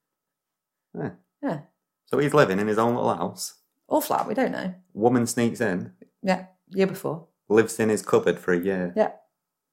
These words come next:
Speaker 1: And uses his toilet, shower, and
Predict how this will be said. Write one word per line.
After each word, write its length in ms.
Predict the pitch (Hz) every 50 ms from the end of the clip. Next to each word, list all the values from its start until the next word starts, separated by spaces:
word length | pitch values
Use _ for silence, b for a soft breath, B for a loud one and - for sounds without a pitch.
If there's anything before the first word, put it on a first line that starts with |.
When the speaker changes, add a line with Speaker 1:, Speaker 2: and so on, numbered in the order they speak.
| _ _ _ _ _ _ _ _ _ _ _ _ _ _ _ _ _ _ _ _ _ _ _ _ _ _ _ _ _ _ _ _ _ _ _ _ _
Speaker 1:
And 180 | - 95 95 98
uses 340 | 98 95 90 - 98 90 -
his 220 | - - - -
toilet, 680 | - - - 110 107 104 98 92 98 - - - - - - _ _ _
shower, 500 | - - - 101 95 87 85 87 87 - - _ _ _ _ _ _ _ _ _ _ _ _ _ _ _ _ _
and 440 | - 95 95 92 92 90 90 87 -